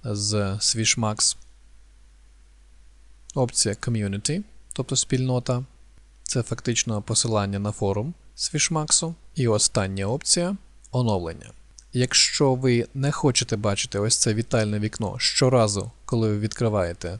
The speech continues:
Swishmax, можете скористатися ось цією опцією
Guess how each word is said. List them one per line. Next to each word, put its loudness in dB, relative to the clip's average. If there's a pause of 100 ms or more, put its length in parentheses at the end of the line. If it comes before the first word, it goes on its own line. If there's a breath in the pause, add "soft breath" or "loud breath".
(140)
Swishmax, 0 (680)
можете 0
скористатися 0
ось 0
цією 0
опцією -2